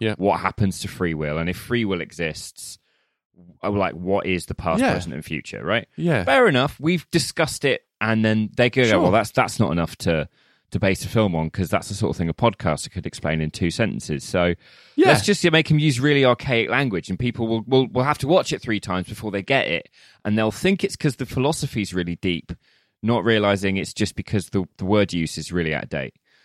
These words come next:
Speaker 1: Yeah, it's not, not from the fact that you need to buy a dictionary printed in nineteen oh three
Speaker 2: <laughs>
Speaker 1: to understand what the fuck is being said.
Speaker 2: As someone far funnier than me said,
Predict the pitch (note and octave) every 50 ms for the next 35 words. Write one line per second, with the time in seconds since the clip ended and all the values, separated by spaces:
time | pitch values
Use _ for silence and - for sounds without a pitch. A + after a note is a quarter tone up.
0 | _ _ - G#3+ D#3+ A2 G2 - - - D3 C#3+ - - A#2 C3 C#3 - - -
1 | - C3+ C3 C3 B2+ - - G#2 - G2+ - A#2 A#2+ A#2+ B2 - B2+ - A2+ G#2+
2 | G#2 G#2+ G2 G#2+ - - - A2 G#2 G#2 - - - A#2+ G#2 F#2+ G#2+ G2+ G2+ G2
3 | G2 G2+ G2 G2 G2+ G2+ - A2 G2 G2 G2 F#2+ F#2 - _ _ _ _ _ _
4 | _ _ _ _ _ - - A#2 A#2 A#2 A2+ B2 - C3+ D3+ D3+ G#2 F#2+ E2+ E2+
5 | F2+ - _ _ _ _ - C3 A#2+ A2+ G#2+ - B2+ A2+ G#2 - - G2+ - -
6 | A2+ G#2 - A2 F#2 - G2 F#2+ F#2+ F2+ - F2+ E2 D#2 - - _ - F#2+ G#2+
7 | - - B2+ A#2+ A#2+ A2 - - A#2+ A#2 A2+ - - A#2 A2 G#2+ G#2 G2 F2 F#2
8 | F2+ F2 E2+ E2+ E2 - - E2 D#2+ D#2 D#2 -